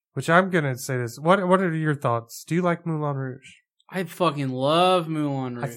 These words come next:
Speaker 1: fucking hate Moulin Rouge.
Speaker 2: Why do you hate it? What are you talking about?
Speaker 1: Because
Speaker 2: Why?
Speaker 1: Ewan McGregor
Speaker 2: Yeah?
Speaker 1: is a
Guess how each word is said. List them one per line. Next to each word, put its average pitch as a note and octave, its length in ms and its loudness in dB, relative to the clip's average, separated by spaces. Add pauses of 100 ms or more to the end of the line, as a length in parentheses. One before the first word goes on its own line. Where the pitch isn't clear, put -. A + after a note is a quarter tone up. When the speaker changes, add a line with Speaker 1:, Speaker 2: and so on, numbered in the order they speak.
Speaker 1:
fucking F3+ 320 2
hate E3+ 400 0
Moulin C3 340 -2
Rouge. B2 180 -6
Speaker 2:
Why D#4 200 8
do G4+ 60 8
you F#4+ 160 12
hate E4 360 4
it? G#3+ 140 4
What B3+ 120 2
are F4+ 40 6
you F#4+ 100 2
talking F4 460 2
about? C#3+ 420 0 (200)
Speaker 1:
Because A#3 280 2
Speaker 2:
Why? G#3+ 480 10 (380)
Speaker 1:
Ewan F3+ 260 2
McGregor F3+ 680 2 (180)
Speaker 2:
Yeah? D3 380 -4
Speaker 1:
is C3 100 -10
a A#2 60 -8